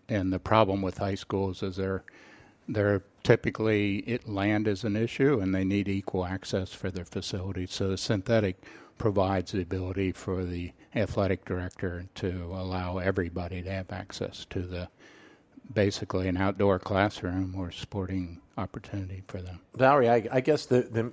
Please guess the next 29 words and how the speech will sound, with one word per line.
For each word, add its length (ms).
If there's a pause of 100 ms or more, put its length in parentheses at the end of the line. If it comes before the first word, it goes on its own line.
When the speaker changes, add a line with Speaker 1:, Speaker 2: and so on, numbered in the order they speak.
(120)
Speaker 2:
the 80
amazing 380
thing 100
for 140
a 20
lot 160
of 60
people 360
i-, 200
are 260
some 260
of 60
the 140
issues 280
around 220
sustainability 800
and 100 (300)
how 180
these 220
fields 560
are, 420 (140)
are 140
put 260
together, 440
and 140
the 100
ability 520
of 160
them 300